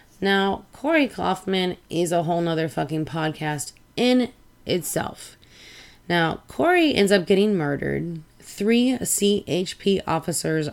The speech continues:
are charged with murder in the case, and it's a whole shit show. This all happens three months after Carissa vanished. And Carissa and Corey's relationship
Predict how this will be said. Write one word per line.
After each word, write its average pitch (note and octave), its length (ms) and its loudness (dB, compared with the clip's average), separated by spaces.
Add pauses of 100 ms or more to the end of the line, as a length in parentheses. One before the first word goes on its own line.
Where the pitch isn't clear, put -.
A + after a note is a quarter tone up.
(120)
are D#3 300 -4
charged D3 800 -4
with A#3+ 320 0
murder C#4 560 2
in C#3+ 140 -2
the C#3+ 80 -4
case, - 520 -6 (480)
and F#3 300 2
it's - 220 0
a B3 140 2
whole G3+ 340 2
shit - 400 -4
show. - 400 -6 (720)
This - 340 2
all G3 220 6
happens F#3 580 2 (160)
three F#3+ 340 0
months F#3+ 460 -2 (100)
after D#3+ 340 -2
Carissa D3+ 600 -4
vanished. C3+ 720 -8 (600)
And F#3+ 540 2
Carissa B3 760 0
and F3 480 0
Corey's F3 580 0
relationship E3+ 920 0